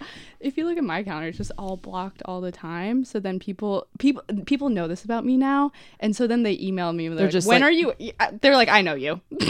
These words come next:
Speaker 1: Like,
Speaker 2: Well,
Speaker 1: "When are
Speaker 2: that's
Speaker 1: you
Speaker 2: what I do with
Speaker 1: actually
Speaker 2: people. I'm
Speaker 1: free?"
Speaker 2: looking at, I'm like,
Speaker 1: <laughs>
Speaker 2: "You don't have one single free
Speaker 1: I
Speaker 2: time from
Speaker 1: know.
Speaker 2: now until September tenth. So can you please let me know when you're available for this motherfucking call?" <laughs>
Speaker 1: Yeah, yeah, <laughs> yeah, yeah.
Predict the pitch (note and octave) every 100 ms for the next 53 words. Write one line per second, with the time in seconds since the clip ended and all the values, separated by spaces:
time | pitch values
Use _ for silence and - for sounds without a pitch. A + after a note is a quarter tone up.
0 | - B3 C#4+ D#4+ G4+ G4+ A#4+ G#3+ C4+ D4
1 | G#3 D4 - A3 A#3+ A3+ A3+ G3+ F#3+ F#3
2 | - - - E4+ - G4 G3+ C4+ D#4+ E4+
3 | - G3+ E3 F#3 G3 G3+ - G3+ F#3+ F#3+
4 | F#3 - G3 G3 - - F3 C4+ C4+ B3
5 | A3+ G3+ F#3+ F#3 F3+ G#3 A#3 A3+ G3+ G#3+
6 | G3 E3 G3+ F3 - F#3+ F3+ F#3+ G3 -
7 | C4 C#4 - G#3 F#3+ F3+ F#3 G3 F#3 F#3
8 | F#3+ F#3+ F3+ E3 G3 G3+ F#3+ F#3+ G3+ F#3
9 | F#3+ - G3+ - F#3+ F#3 F3 - - A3+
10 | C#4 C4+ G3 A#3+ F4+ F4 - C#4 B3+ E3
11 | F4 C#5 - - D#4 - - B3 - A#3